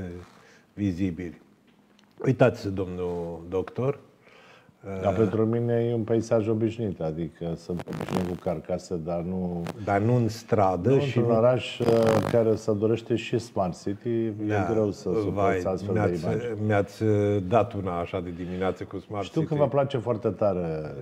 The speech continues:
Speaker 1: Conceptul.
Speaker 2: Roma engleza și Smart City.
Speaker 1: Și con-, și conceptul ăsta. Deci, o carcasă de vită pe o stradă,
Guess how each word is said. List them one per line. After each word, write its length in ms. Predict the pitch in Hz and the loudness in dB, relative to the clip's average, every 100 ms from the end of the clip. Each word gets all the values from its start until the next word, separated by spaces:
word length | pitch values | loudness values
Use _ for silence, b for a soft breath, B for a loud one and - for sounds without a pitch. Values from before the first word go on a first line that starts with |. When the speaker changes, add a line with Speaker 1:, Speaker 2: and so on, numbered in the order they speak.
| - - | -14 2
Speaker 1:
Conceptul. 580 | 120 104 113 95 - 95 | 4 4 2 0 -2 -2
Speaker 2:
Roma 280 | 117 127 123 | 2 2 2
engleza 640 | 107 123 147 127 139 135 | 2 2 2 4 4 4
și 280 | 120 - 117 | 0 -4 -6
Smart 400 | 104 127 120 98 | 0 2 2 0
City. 240 | 78 - | -8 -12
Speaker 1:
Și 180 | - 113 | -10 -6
con-, 400 | 104 110 104 110 | 2 4 4 0
și 120 | 107 107 | -4 -2
conceptul 600 | 117 107 107 110 107 98 | 2 2 2 -2 -2 -6
ăsta. 180 | - - B B B B | -8 -18 B B B B
Deci, 300 | 131 - - - - - _ _ _ | 4 4 0 -20 -20 -20 _ _ _
o 140 | - 160 | 2 6
carcasă 600 | 165 143 - 135 120 123 | 6 6 6 4 4 2
de 180 | 104 104 | 2 0
vită 420 | 90 95 - 123 | 0 -2 0 -2
pe 160 | - 127 | 2 2
o 80 | |
stradă, 720 | 110 - 127 123 113 95 98 | 2 2 6 6 6 2 0